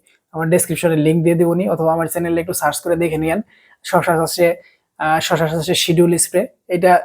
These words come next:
লিখে সার্চ দিলেই আপনারা পাবেন। আর হচ্ছে শশা চাষে সারের পরিমাণ, এটা লিখে সার, সার্চ দিলে আপনি সারের যে ভিডিও আছে, ওইটাও পাবেন।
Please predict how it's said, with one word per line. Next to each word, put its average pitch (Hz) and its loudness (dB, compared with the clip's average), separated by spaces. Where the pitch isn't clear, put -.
লিখে 170 2
সার্চ 160 2
দিলেই 175 2
আপনারা 175 0
পাবেন। 170 2
আর 151 2
হচ্ছে 170 0
শশা 180 0
চাষে 190 0
সারের 175 2
পরিমাণ, 170 2
এটা 160 0
লিখে 170 2
সার, 165 2
সার্চ 165 0
দিলে 180 0
আপনি 165 -4
সারের 170 2
যে 180 2
ভিডিও 180 2
আছে, 180 0
ওইটাও 165 2
পাবেন। 135 -4